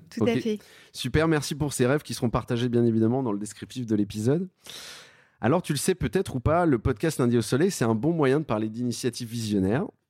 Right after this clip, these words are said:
Speaker 2: C'est aussi un bon moyen de partager des enseignements, des bonnes pratiques et bien évidemment des réflexions sur le futur du travail. Et c'est pour ça que t'es là aujourd'hui, parce que ton cabinet, ton cabinet, pardon, Birdeo,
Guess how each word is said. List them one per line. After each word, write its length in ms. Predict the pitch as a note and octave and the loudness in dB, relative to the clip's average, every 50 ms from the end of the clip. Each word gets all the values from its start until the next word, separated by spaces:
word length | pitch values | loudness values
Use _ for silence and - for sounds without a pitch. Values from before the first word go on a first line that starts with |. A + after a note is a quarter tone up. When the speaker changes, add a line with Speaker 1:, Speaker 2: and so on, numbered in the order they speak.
| _ - | _ -4
Speaker 2:
C'est 120 | - C3 | 0 2
aussi 200 | C3+ C#3+ - G3+ F#3 | 2 2 2 2 2
un 80 | D3 | 2
bon 140 | B2 C#3 F3 | 2 2 2
moyen 200 | F3 E3+ D#3+ E3 | 4 4 4 4
de 60 | D3+ | 2
partager 360 | D3+ C#3 - - C#3+ B2+ C3+ | 0 -2 0 0 0 0 0
des 200 | C3 B2+ B2 A#2 | 0 0 0 2
enseignements, 640 | B2 A#2+ - - A#2 A2+ A2+ A#2 A#2+ C3+ D3+ E3+ F#3+ | 2 0 2 2 2 4 4 4 4 4 4 4 4
des 100 | D3+ A2 | 2 2
bonnes 180 | F#2+ G#2 B2 B2 | 2 2 2 2
pratiques 460 | - - A2 - - G3+ - - - _ _ _ _ - | 0 -2 -4 -6 -6 -10 -12 -12 -18 _ _ _ _ -12
et 80 | F#2+ G2 | -10 -8
bien 260 | F#2 G2+ B2+ E3 D#3 | -4 -2 0 0 0
évidemment 340 | C#3+ C3 B2+ A#2+ B2+ C#3 D#3 | 0 -2 -2 -2 -2 -2 0
des 120 | D3+ A#2+ G2+ | 0 0 0
réflexions 580 | G2+ A#2 - - A2+ - - - C#3+ F3 - - - | 0 -2 -2 -4 -4 -4 -2 0 0 0 0 -4 -8
sur 260 | - - - - D3 | -10 -4 0 2 2
le 80 | C3 A#2 | 2 2
futur 260 | - - - C#3+ C#3 | 0 -2 -2 0 0
du 120 | A2+ G#2 | 0 -2
travail. 360 | - - A2 A#2+ C#3 F3 F#3 - _ - _ _ _ - | -2 0 2 2 2 2 -2 -4 _ -16 _ _ _ -12
Et 60 | F#2 | -8
c'est 140 | F#2 - G2 | -6 -4 -4
pour 160 | F2+ G2 F#2+ | -4 -4 -2
ça 120 | - F#3 | -2 -4
que 80 | E3 - | -4 -2
t'es 100 | - B2+ | 0 0
là 100 | B2+ A#2+ | 2 2
aujourd'hui, 440 | A2 G#2 G#2+ G#2 G2+ G#2+ C3 G3 C#4 - _ _ _ - - - - _ _ _ | 2 2 2 2 2 2 2 0 -2 -6 _ _ _ -20 -20 -20 -20 _ _ _
parce 200 | - E3 F3+ - | -2 -2 -2 -2
que 80 | - D#3+ | -4 -4
ton 160 | C#3+ - C#3 | -2 -2 0
cabinet, 420 | B2 E3 D3 C#3 C#3 A#2+ A#2+ A2+ G2+ | 0 0 0 0 0 0 0 -2 -2
ton 140 | - B2 | -2 -4
cabinet, 400 | A2 - F3 D#3 C3+ B2 C3 D3+ | -2 0 0 0 2 2 2 2
pardon, 380 | - - B2 A2 A#2 D3 E3+ E3+ | 2 2 0 0 2 0 0 0
Birdeo, 560 | C#3+ G#2+ A2 G#2+ G2+ G#2 G#2 B2 E3+ A#3+ - | 0 0 0 0 0 0 0 0 0 -2 -4